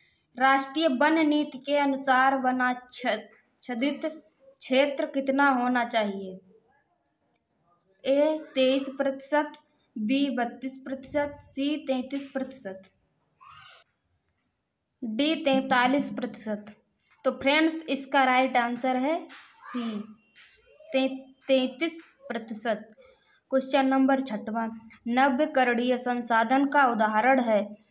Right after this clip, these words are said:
ए, कोयला, बी, प्राकृतिक गैस, सी, लौह अयस-,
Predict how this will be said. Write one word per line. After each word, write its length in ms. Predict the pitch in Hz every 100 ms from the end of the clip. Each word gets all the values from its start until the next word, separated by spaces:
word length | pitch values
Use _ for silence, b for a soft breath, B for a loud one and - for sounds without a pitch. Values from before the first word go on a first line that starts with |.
| B B
ए, 200 | 226 262 262 262
कोयला, 380 | 233 226 247 262 277 - - 214
बी, 200 | 254 285
प्राकृतिक 760 | 269 226 214 - 214 254 226
गैस, 380 | 254 269 285 - B B B -
सी, 320 | - 285 294 302 262
लौह 340 | 226 240 269
अयस-, 440 | 262 254 247 254